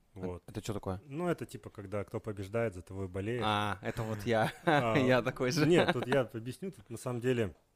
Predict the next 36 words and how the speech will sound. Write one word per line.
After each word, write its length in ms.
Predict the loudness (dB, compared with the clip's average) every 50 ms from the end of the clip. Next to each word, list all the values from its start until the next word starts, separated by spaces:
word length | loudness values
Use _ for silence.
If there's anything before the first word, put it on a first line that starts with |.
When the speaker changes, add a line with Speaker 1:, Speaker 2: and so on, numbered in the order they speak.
| _ _ _ _ _ _ -18 -10
Speaker 2:
если 260 | -8 -8 -8 -8 -8
там 180 | -8 -8 -6 -6
сл-, 260 | -8 -10 -12 -14 -14 -10
ну, 160 | -6 -6 -6
там 300 | -6 -8 -10 -12 -12 -14 _ -10
за 160 | -4 -2 0
Локо 320 | 0 0 0 -2 -4 -8
с 40 | -12
две 100 | -12 -12
тысячи 220 | -10 -10 -10 -10 -10
второго 540 | -8 -4 -2 0 0 0 0 0 -2 -4 -6 _ _ _ _ _
болею, 420 | -12 -8 -8 -6 -6 -6 -6 -6 -6
ну, 140 | -8 -10 -10 _ _ -8
понравился 440 | -6 -4 -2 -2 -2 -4 -6 -10 _
там 120 | -20 -20 -20 _ -20
тогда 220 | -18 -14 -12 -14
стиль 260 | -14 -12 -10 -10 -10 -8
команды, 500 | -6 -6 -4 -4 -4 -4 -4 -6 -10 -12
как 200 | -14 -16 -14 -12
они 200 | -10 -10 -10 -10
играют, 420 | -6 -2 0 0 2 0 0 -2 _ _ _ _ -20 _ _ _ _ -6
то 100 | -4 -4
на 80 | -4 -4
международке, 680 | -6 -6 -8 -6 -4 -2 -2 -2 -2 -2 -4 -6 -4
ну, 220 | -4 -4 -4 -6 -8 _ _ _ _
я 160 | -8 -6 -6 -4
просто 320 | -2 -2 -2 -2 -4 -8
смотрю, 560 | -10 -10 -8 -8 -4 0 0 0 0 0 -4 -8 _ _ -12
м, 1040 | -8 -6 -6 -4 -4 -4 -6 -6 -6 -8 -10 -12 -14 -16 -20 -20 -20 -20 -20 -20 -20 -20 -20 _ _ _
как 200 | -6 -6 -6 -4
хорошие 380 | -4 -2 0 0 0 -2 -4 -8
команды 440 | -8 -8 -6 -4 -4 -4 -2 -2 -4
играют 300 | -2 0 0 0 0 -2
в 20 | -6
интересный 420 | -10 -8 -6 -6 -6 -6 -8 -10
футбол. 460 | -16 -16 -16 -14 -12 -10 -10 -10 -12